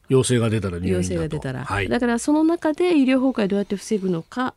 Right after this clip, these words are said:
Speaker 2: というようなこと。それとやっぱり重症者ですよね。
Speaker 1: うんうんうんうん。
Speaker 2: まあ、志村さんのことでみんなちょっと理解したと思うんですけどね。
Speaker 1: はい。ええ。
Speaker 2: あの、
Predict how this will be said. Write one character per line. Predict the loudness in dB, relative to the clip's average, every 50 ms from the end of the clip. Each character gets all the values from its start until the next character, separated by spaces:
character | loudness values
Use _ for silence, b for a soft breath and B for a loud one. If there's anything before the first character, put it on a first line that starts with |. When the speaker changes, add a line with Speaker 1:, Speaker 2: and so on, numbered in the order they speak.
| _ _
Speaker 2:
と | -4 -2
い | 0 0 0
う | 0 -2
よ | -2
う | -4 -4
な | -6 -8
こ | _ -14
と。 | -16 -14 -12 -14 -8
そ | -4 -2
れ | -2 -2
と | 0 -2 -4
や | -2
っ |
ぱ | -2 -2 -2
り | -2
重 | 0 2 2 2 2
症 | 2 0 -2 -2
者 | 0 -2 -2 -2
で | -2 -4
す | -4 -6 -6
よ | -6 -4
ね。 | -2 0 4 4 6 6 6
Speaker 1:
う |
ん | 6
う | 6
ん |
う | 6 6 4 4 4 2 0 0 -2 -2
ん |
う | -2
ん。 | 0
Speaker 2:
ま | 0 -2
あ、 |
志 | 0 2 4
村 | 4 4 4 0
さ | 0 -2 -2 0
ん | 0 0 0 0
の | 0 -2
こ | -2 -4 -4
と | -4 -4 -2
で | -2 0 0 2 2 2 0 0
み | 0
ん | 2 0
な | 0
ち | 0 -2
ょ | -4
っ |
と | -4 -2 -2
理 | -2 -2
解 | -2 -2 -2 -2
し | -2
た | -6 -6
と | -4 -4
思 | -2 -2 -2 -2
う |
ん | -2
で | -4 -6
す | -8
け | -8 -8
ど | -8 -6
ね。 | -6 -6 -4 -2
Speaker 1:
は | 0
い。 |
え | 2 2 2 2 0 -2 -4
え。 | -8 B B B B
Speaker 2:
あ | -2 0 0
の、 | 2 2 0 -2 -4